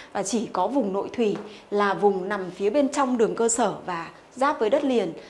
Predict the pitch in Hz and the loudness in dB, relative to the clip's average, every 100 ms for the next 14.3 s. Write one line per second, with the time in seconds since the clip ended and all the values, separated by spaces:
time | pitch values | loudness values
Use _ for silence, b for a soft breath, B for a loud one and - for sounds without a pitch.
0 | B - 165 208 220 233 208 202 240 320 | B 0 0 2 2 2 2 2 2 -2
1 | - 226 226 214 226 220 175 202 190 196 | -2 -4 -4 0 0 0 -4 -6 -6 -6
2 | 220 214 - - - - - - - - | -8 -10 -18 -20 -20 -20 -20 -20 -20 -20
3 | - - - - - - - - - - | -20 -20 -20 -20 -20 -20 -20 -20 -20 -20
4 | - - _ - - - - - - - | -20 -20 _ -20 -20 -20 -20 -20 -20 -20
5 | - - - - - - - - - - | -20 -20 -20 -20 -20 -20 -20 -20 -20 -20
6 | B B B B 269 330 320 427 330 262 | B B B B 4 4 6 4 4 2
7 | - 196 208 240 277 269 214 254 254 285 | 2 4 6 8 6 6 2 4 6 6
8 | 262 - - - B B B B B - | 4 -6 -20 -20 B B B B B 4
9 | - 302 - 247 240 220 - - - - | 4 4 4 4 4 2 -2 -14 -18 -10
10 | 208 262 254 233 285 - - 277 302 294 | -6 -2 2 2 0 -4 -4 2 2 4
11 | 311 294 330 330 302 247 392 - 240 269 | 6 6 4 6 6 6 4 4 2 4
12 | 262 202 185 - 220 - - 381 381 247 | 4 6 6 4 0 0 -2 0 4 4
13 | 240 349 508 220 240 269 262 254 208 190 | 4 2 2 2 2 2 4 4 4 0
14 | 190 196 | 0 0